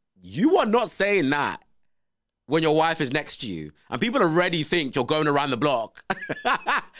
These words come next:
He did. Obviously, Nadia was kind of trying to, like, say, "No, you can't really say that, you can't really say that." And then Annie was getting pissed as well. And I was just like, "Guys."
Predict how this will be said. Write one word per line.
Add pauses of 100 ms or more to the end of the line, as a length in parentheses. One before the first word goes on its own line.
(140)
He
did.
Obviously, (260)
Nadia
was
kind
of
trying
to,
like, (280)
say,
"No,
you
can't
really
say
that,
you
can't
really
say
that." (440)
And
then
Annie
was
getting
pissed
as
well.
And
I
was
just
like,
"Guys."